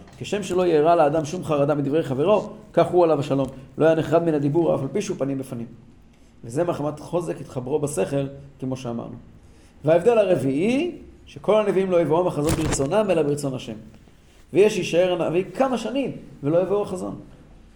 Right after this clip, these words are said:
ויש מבקשים מן הנביא להודיע להם דבר בנבואה, ויישאר עד שתבוא לנבואה אחר ימים, חודשים, או לא תבוא לו כלל. וכבר ראינו מהם מי שהתכונן על ידי שמחת הלב וזיכוך המחשבה,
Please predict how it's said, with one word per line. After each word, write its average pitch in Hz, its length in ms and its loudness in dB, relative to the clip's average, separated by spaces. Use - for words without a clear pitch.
ויש 185 200 0
מבקשים 175 400 -4
מן 247 80 0
הנביא 196 340 -2
להודיע 185 340 2
להם 214 200 2
דבר 165 240 2
בנבואה, 143 520 -2
ויישאר 220 500 2
עד 277 100 2
שתבוא 247 300 2
לנבואה 254 360 0
אחר 123 240 -6
ימים, 180 360 -6
חודשים, - 480 -10
או 143 80 0
לא 170 140 4
תבוא 147 200 0
לו 147 120 0
כלל. 196 240 0
וכבר 151 280 0
ראינו 233 240 2
מהם 196 400 2
מי 196 80 -4
שהתכונן 170 400 -4
על 196 80 4
ידי 180 120 2
שמחת 175 360 -2
הלב 180 300 2
וזיכוך 135 380 -2
המחשבה, 165 480 0